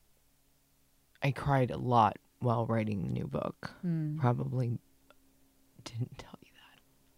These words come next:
Speaker 2: I think that was a, how do you say?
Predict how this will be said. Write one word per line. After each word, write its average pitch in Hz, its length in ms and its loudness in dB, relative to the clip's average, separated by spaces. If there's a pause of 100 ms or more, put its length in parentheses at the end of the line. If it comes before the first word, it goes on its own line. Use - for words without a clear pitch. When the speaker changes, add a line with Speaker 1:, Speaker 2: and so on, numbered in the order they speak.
(1600)
Speaker 2:
I 175 40 -6
think - 420 -6
that 143 200 -8
was 156 220 -6
a, 139 320 -6 (1200)
how 175 80 -10
do 151 80 -8
you 147 80 -8
say? 139 300 -8